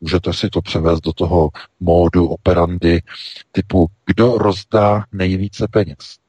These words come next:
kdo nejvíce nasype, kdo nejvíce pomůže. Takže, eh, výsledky voleb, eh,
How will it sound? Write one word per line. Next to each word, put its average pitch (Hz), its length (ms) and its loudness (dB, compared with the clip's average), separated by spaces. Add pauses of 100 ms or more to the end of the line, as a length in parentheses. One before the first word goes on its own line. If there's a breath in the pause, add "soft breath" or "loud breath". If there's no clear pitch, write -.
(400)
kdo 92 200 2
nejvíce 101 520 -2
nasype, - 520 -6 (260)
kdo 135 340 2
nejvíce 120 560 -2
pomůže. 90 640 -2 (1800 loud breath)
Takže, 92 440 2 (280)
eh, 90 680 0 (600)
výsledky 104 560 0
voleb, 92 380 4 (200)
eh, 101 40 -4